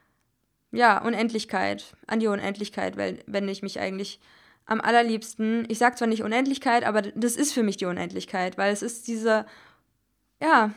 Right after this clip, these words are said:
das, was wir halt nicht beschreiben können und das, was halt unendlich ist und das, was alles übersteigt und nie ein Ende hat, aber auch immer wieder einen Anfang und ein Ende findet.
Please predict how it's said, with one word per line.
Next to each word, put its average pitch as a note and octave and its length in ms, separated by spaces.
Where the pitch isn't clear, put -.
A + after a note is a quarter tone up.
das, C4 340
was C#4 140
wir C#4+ 80
halt C4 120
nicht C4 160
beschreiben A#3+ 440
können D#4 220
und C4 120
das, A#3+ 160
was B3+ 160
halt C4 160
unendlich C#4 460
ist G#3 160
und G#3+ 120
das, A#3 200
was A3+ 240
alles B3 300
übersteigt A3+ 680
und A3 220
nie C#4 220
ein D4 60
Ende A#3+ 320
hat, A3 180
aber G#3 220
auch A3+ 160
immer C4+ 260
wieder A#3+ 400
einen A#3 100
Anfang B3+ 580
und A#3+ 220
ein A#3+ 60
Ende B3 260
findet. G#3+ 520